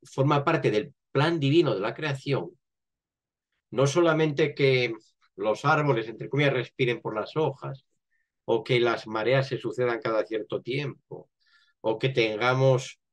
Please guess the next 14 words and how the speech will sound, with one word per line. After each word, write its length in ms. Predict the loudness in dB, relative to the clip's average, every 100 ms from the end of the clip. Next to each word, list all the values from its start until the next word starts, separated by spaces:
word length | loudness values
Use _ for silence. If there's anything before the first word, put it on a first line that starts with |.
| _ _ _ _ _ _ _ -6
eh, 260 | -6 -4 -2
orejas, 680 | 2 4 2 -2 -16 -20 _ _ _ _ _ _ _ -12
tantas, 380 | -10 -10 -14 _
todo, 300 | -6 -6 -10
¿no? 180 | -14 -16 _ _ _ -20 -14
Sino 280 | -4 -4 -2
que 120 | -2
del 140 | 0
orden 280 | 0 -2 -2
divino 380 | -2 -2 0 -2
de 80 | -2
la 100 | -6
creación 560 | -10 -10 -8 -8 -10 _ _ _ _ _ _ _ _ _
también 680 | -6 -2 2 4 2 -2